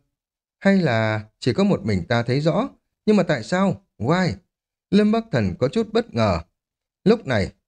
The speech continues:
Bạch Hải Cầm, ngươi thua. Đinh Tam Thạch chậm rãi nói. Lời còn chưa dứt thì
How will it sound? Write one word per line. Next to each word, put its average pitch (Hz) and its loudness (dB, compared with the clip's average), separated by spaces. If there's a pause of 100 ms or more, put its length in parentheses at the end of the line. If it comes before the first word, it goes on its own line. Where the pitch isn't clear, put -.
(140)
Bạch 120 -2
Hải 87 0
Cầm, 95 0 (260)
ngươi 110 2
thua. 127 0 (400)
Đinh 147 0
Tam 127 -2
Thạch 104 -4
chậm 120 -2
rãi 113 -2
nói. 143 0 (500)
Lời 147 4
còn 151 -2
chưa 196 0
dứt 247 -2
thì 87 -2